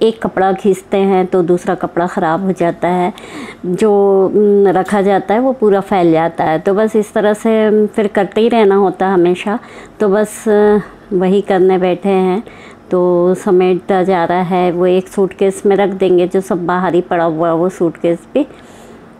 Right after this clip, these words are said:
ये सिर्फ इस सल-, दोनों खाने हैं जो ऊपर नीचे दिख रहे हैं, तो ये बच्चों के हैं, बाहर पहनने वाले कपड़े हैं इसमें।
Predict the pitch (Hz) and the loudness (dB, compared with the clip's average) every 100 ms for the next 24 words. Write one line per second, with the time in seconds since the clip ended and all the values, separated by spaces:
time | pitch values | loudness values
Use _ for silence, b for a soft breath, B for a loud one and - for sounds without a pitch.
0 | - - - - 151 - _ _ - - | -20 -20 -20 -20 -20 -20 _ _ -20 -20
1 | - - - 262 220 214 247 233 - 214 | -20 -20 -16 -4 0 0 2 0 0 -2
2 | - 208 190 190 185 214 220 233 214 190 | 0 2 4 4 2 2 2 2 2 4
3 | 202 214 226 262 226 214 202 - 196 214 | 4 4 2 0 0 0 0 0 -2 0
4 | 208 208 202 214 196 196 208 202 220 220 | 2 2 2 0 0 0 2 4 2 2
5 | 233 214 185 185 - 202 214 208 202 208 | 2 2 0 -2 -2 -2 0 0 2 0
6 | 277 B B 190 208 220 220 214 202 190 | 0 B B -2 0 0 0 2 4 4
7 | 190 190 180 175 180 180 175 170 170 180 | 4 4 4 2 2 -2 -2 0 0 0
8 | 175 - 185 226 | -2 -2 -2 0